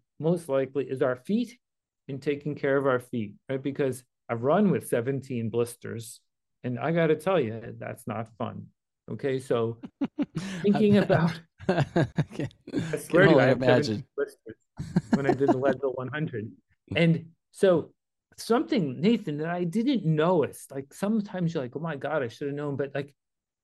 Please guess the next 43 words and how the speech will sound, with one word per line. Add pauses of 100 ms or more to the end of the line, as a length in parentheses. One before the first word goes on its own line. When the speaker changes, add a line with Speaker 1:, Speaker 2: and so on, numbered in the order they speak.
(260)
Speaker 1:
you
actually
have
to
wear
shoes
that
are
bigger
than
you
would
normally
wear.
So
if
you
wear (180)
a
size
ten
and
a
half
sneaker, (240)
wear
an
eleven
and
a
half
when
you're
running
on
a
hundred
mile
race,
'cause
your
feet
swell.